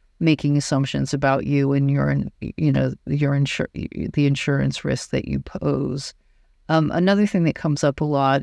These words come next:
is, um, transparency and explainability of models. Um, you know, this gets back to what we were saying about these, um, you know, the data sets on which the models are trained.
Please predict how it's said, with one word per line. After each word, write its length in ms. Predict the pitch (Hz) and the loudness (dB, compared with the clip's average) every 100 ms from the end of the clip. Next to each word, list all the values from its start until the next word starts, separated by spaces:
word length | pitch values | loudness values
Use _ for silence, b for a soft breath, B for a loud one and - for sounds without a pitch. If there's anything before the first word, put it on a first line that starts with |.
| - | 0
is, 440 | 147 139 139 - - | 0 2 0 -6 -4
um, 500 | 139 139 - - 143 _ _ _ _ _ _ _ - | -2 0 -2 -4 -8 _ _ _ _ _ _ _ -6
transparency 760 | - 180 - - 160 156 - 151 | 0 0 0 0 0 0 0 0
and 160 | 143 | 0
explainability 840 | 139 - 147 147 143 147 151 151 151 | -2 -6 -4 -4 -2 -2 0 2 2
of 120 | 143 | 2
models. 680 | 147 147 147 151 147 143 - _ _ _ _ _ _ _ - | 0 0 0 -2 -2 -4 -8 _ _ _ _ _ _ _ -2
Um, 480 | - 76 87 85 - _ - | 0 0 -2 -6 -10 _ -4
you 80 | - | -2
know, 80 | |
this 160 | 135 - | -2 -4
gets 240 | - 135 | -2 -2
back 340 | - 143 139 - | 0 2 0 -2
to 180 | - 143 | -2 0
what 160 | 151 | 0
we 60 | - | -4
were 120 | 156 143 | -4 -2
saying 320 | 151 151 151 | 0 0 0
about 240 | 139 - | 0 -2
these, 420 | - - 147 - - | 0 0 0 -4 -6
um, 520 | - - 58 - 151 _ _ _ _ _ - - _ - | -4 -4 -4 -4 -6 _ _ _ _ _ -12 -12 _ -8
you 160 | - | -6
know, 100 | - - _ _ | -6 -12 _ _
the 180 | - 143 | -4 -2
data 320 | - 160 151 | 2 2 2
sets 360 | - 151 139 - | 2 0 0 0
on 120 | 143 | 0
which 260 | 147 - - | 0 -2 -4
the 160 | 143 | -2
models 500 | 147 147 139 147 139 | 0 0 -2 -2 -4
are 80 | - | -6
trained. 760 | - 214 196 190 185 180 175 | -2 0 0 2 2 0 -2